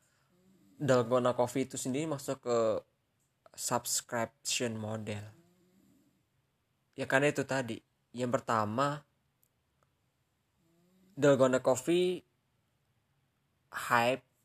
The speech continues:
naik gitu, namanya naik itu karena media-media sosial,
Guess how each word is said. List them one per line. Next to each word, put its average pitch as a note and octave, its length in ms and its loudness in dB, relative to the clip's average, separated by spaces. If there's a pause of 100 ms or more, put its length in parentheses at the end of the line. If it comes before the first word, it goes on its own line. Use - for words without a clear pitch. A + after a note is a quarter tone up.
(300)
naik B2 480 -2
gitu, A#2 320 -12 (880)
namanya B2 480 2
naik A2+ 400 -4
itu C3 240 -4
karena C3+ 480 2 (880)
media-media A#2 640 0
sosial, A2 480 -6